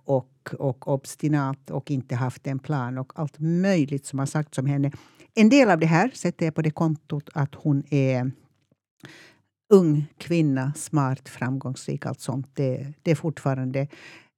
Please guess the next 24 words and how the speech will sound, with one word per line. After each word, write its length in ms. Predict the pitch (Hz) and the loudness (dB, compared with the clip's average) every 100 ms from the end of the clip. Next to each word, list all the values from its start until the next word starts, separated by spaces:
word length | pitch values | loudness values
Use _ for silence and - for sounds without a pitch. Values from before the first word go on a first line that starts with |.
| _ | _
lätt, 320 | 170 151 - 196 | 2 2 4 4
lätt 240 | 180 - | 4 2
provocerande 720 | 156 147 151 - 156 147 135 | -4 -2 -4 -2 0 0 -2
för 440 | - 147 139 - 131 - | -2 -2 -2 -4 -6 -8
rätt 300 | 170 127 - | -6 -4 0
många. 320 | 143 135 135 | -2 0 2
Men, 160 | 143 147 - - | 2 0 -6 -6
men 220 | 202 202 | 4 6
det 180 | 214 214 | 8 6
att, 180 | 185 - | 4 0
att 120 | 175 | -2
hon 180 | 180 180 | 2 4
har 100 | 170 | 4
orkat 520 | - 202 - - 151 - | 2 2 0 -4 -6 -2
mitt 280 | 190 190 - - | -2 -2 -4 0
i 160 | 151 | 0
den 160 | 147 143 | 0 -2
här 160 | 139 | -4
stormen 480 | 139 151 143 135 143 | -2 -2 -2 -2 -4
hålla 340 | - 175 170 160 | -2 2 2 2
fast 380 | 180 170 - | -2 -2 -6
vid 280 | 156 147 131 | 0 0 0
sin 320 | - 147 151 147 _ | -6 -6 -6 -8 _
tanke, 600 | - 226 214 - - 160 | 0 0 0 -6 -6 -4